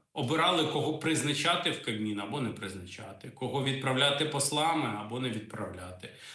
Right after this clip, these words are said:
До речі, єдина людина, яка визначає, відправити чи не відправити когось послом, це президент держави. Станом на сьогодні це Зеленський.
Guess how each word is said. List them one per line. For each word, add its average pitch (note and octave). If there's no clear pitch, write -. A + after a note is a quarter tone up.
До B2
речі, B2+
єдина C#3
людина, B2+
яка A#2
визначає, A#2
відправити A2
чи A2+
не A2+
відправити A2
когось A#2
послом, A3
це -
президент G#2
держави. A2
Станом G2
на G#2
сьогодні C3+
це -
Зеленський. G2